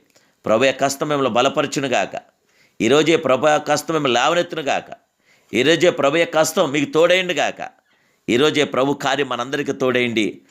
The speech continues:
ఆశ్చర్యకరమైన తన హస్తంతో మనందరినీ బలపరిచి జయ విజయం దయచేయనుగాక. ప్రార్థన.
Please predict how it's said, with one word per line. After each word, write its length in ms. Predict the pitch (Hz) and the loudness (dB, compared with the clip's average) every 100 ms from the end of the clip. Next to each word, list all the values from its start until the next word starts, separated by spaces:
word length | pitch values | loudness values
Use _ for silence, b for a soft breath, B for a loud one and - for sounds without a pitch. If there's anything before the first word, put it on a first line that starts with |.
| b b b - | b b b -2
ఆశ్చర్యకరమైన 640 | 135 - 185 180 170 160 | -2 -2 -2 -2 -2 -6
తన 200 | 156 135 | -4 -2
హస్తంతో 380 | 127 - 147 147 | -2 -2 -4 -2
మనందరినీ 500 | 131 123 131 143 147 | 0 0 0 -2 -2
బలపరిచి 720 | 113 131 160 170 - 120 101 - | -2 -2 0 -2 -2 -6 -6 -6
జయ 160 | 117 139 | -2 0
విజయం 320 | 139 143 131 | 2 0 0
దయచేయనుగాక. 960 | 120 131 - 135 120 104 92 90 80 82 b b b | -2 -2 -4 -6 -2 -4 -4 -4 -6 -8 b b b
ప్రార్థన. 480 | - 117 104 110 82 | -2 -2 -4 -10 -12